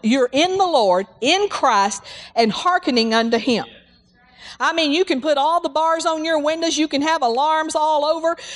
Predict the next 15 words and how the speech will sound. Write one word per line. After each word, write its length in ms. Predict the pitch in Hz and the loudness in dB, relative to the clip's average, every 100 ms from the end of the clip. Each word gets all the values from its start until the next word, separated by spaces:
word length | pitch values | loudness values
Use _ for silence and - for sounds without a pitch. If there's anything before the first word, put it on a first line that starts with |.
| - | -4
You 160 | 262 339 | -2 0
can 180 | 277 | 0
have 240 | 262 294 254 | 0 -2 0
bells 280 | 302 320 262 | 0 0 -2
and 80 | |
whistles. 340 | 294 359 381 294 | 0 0 0 0
You 160 | 359 | 0
can 160 | 370 285 | 0 0
even 260 | 330 311 277 | 2 0 0
have 240 | 302 254 | -2 2
bodyguards. 880 | 294 359 285 214 196 151 143 - - _ _ _ _ _ - - | 2 2 0 0 2 0 -4 -18 -20 _ _ _ _ _ -20 -8
You 180 | 226 349 | -2 0
can 160 | 370 285 | 0 0
hire 280 | 320 320 294 | 0 0 0
bodyguards, 800 | 294 320 302 311 330 339 339 | 0 -2 -4 -2 0 0 -2